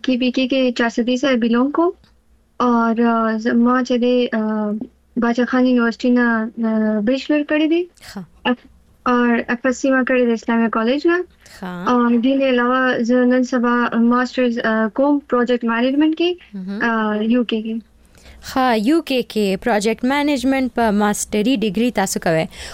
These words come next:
Speaker 2: خو یوازې
Speaker 1: جی.
Speaker 2: ماسټري ډیګري خو تاسو نه حاصلوئ. تاسو خو، آم، ډېر شی کارونه کوئ. آه، سبق هم وایئ، خپله اداره هم خلاصه کړې ده. نو هغه اداره هم کله خلاصه کړې ده؟ څو کاله شوي دي؟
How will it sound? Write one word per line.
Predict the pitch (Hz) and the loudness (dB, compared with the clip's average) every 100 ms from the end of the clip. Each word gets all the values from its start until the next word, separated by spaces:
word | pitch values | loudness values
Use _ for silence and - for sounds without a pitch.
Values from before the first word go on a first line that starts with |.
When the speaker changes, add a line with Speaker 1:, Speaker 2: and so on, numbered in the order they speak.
| - | -2
Speaker 2:
خو | |
یوازې | 254 254 294 247 | 0 2 2 0
Speaker 1:
جی. | 320 | 0
Speaker 2:
ماسټري | 311 285 - 269 294 | -2 -2 -2 -2 0
ډیګري | - 233 320 | 0 0 0
خو | 285 | 0
تاسو | 262 254 - | 0 -2 -2
نه | 233 285 403 330 233 214 | 0 0 0 2 0 0
حاصلوئ. | 208 208 - 208 202 202 | 0 0 0 0 0 0
تاسو | 233 233 - | 0 -2 -2
خو، | 254 240 233 - - - | -2 0 0 -2 -14 -8
آم، | - 180 170 170 180 | -2 0 2 0 0
ډېر | 196 247 247 | 0 0 0
شی | - 247 | 0 -2
کارونه | 214 208 254 285 277 | 0 0 2 0 -2
کوئ. | 233 208 220 208 185 - - - | -2 0 0 -2 -4 -14 -12 -2
آه، | 196 190 | 0 0
سبق | - 196 196 214 - | 0 0 0 -2 -2
هم | 226 262 | 0 2
وایئ، | 254 233 220 214 | 2 0 0 0
خپله | 214 - 190 185 | -2 -4 -2 -2
اداره | 175 185 202 | -2 -2 0
هم | 226 | -2
خلاصه | 240 220 214 | -2 -2 -4
کړې | - 202 190 | -2 0 0
ده. | 190 190 - - - | 0 -2 -10 -12 -2
نو | 208 214 208 | 0 2 2
هغه | 202 190 190 - | 0 0 -2 0
اداره | 202 214 202 | 2 2 2
هم | 320 392 | 0 0
کله | 359 311 | 0 0
خلاصه | 302 269 247 262 | 0 -2 -2 -4
کړې | 254 226 | -2 0
ده؟ | 214 208 | 0 -2
څو | - 269 | -2 -4
کاله | 277 277 | -2 -2
شوي | 208 - 180 | -2 -2 -2
دي؟ | 180 | -2